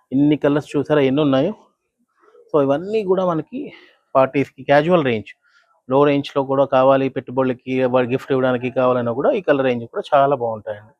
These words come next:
ఇది, ఆ, ప్యూర్ కోటా సిల్క్. This is సెవెంటీన్ నైంటీ ఫైవ్ అండి దీని ప్రైస్ వచ్చేసి. This is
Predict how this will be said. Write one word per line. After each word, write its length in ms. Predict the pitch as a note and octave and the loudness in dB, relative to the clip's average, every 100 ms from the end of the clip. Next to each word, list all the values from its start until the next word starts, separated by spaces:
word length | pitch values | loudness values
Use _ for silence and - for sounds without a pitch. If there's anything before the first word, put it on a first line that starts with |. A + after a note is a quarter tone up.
| _ _ _ _ _ _ G#4+ _ _ _ _ _ _ _ _ C#5+ C#5 _ _ _ _ - - - - _ _ _ _ _ _ C#5+ G#4+ F#4+ F#4+ _ _ _ _ - - _ _ _ - - _ - G#2 G2+ | _ _ _ _ _ _ _ _ _ _ _ _ _ _ _ -20 -20 _ _ _ _ -20 -18 -18 -20 _ _ _ _ _ _ _ -20 _ _ _ _ _ _ -20 -20 _ _ _ -20 -20 _ -8 -8 -6
ఇది, 100 | A#2 A#3+ _ _ _ _ - C3+ C3+ _ _ - | -6 -8 _ _ _ _ -20 -20 -20 _ _ -4
ఆ, 40 | A#2 G#2 - - | -2 -4 -8 0
ప్యూర్ 220 | C#3 C3 B2 | 2 2 -2
కోటా 200 | G#2+ A#2 | -4 -4
సిల్క్. 220 | - D#3 _ _ _ _ C#3+ - _ _ _ _ _ - | -6 -12 _ _ _ _ -10 -10 _ _ _ _ _ -12
This 140 | A#2+ B2+ | -8 -4
is 60 | D3+ _ - | -4 _ 0
సెవెంటీన్ 360 | B2+ C3+ C#3+ A#2 | 2 2 -2 -2
నైంటీ 220 | G#2 G2 G#2+ | -4 -6 -6
ఫైవ్ 140 | G#2+ | -4
అండి 140 | G2+ G2+ | -4 -4
దీని 140 | G#2 F#2+ | -6 -4
ప్రైస్ 180 | G#2 G#2 G2+ | -4 -4 -6
వచ్చేసి. 320 | - G2 G3 - _ _ _ _ _ - - _ _ - - - A#2+ | -8 -10 -10 -12 _ _ _ _ _ -20 -20 _ _ -20 -20 -20 -8
This 140 | A#2 | -4
is 60 | B2 | 0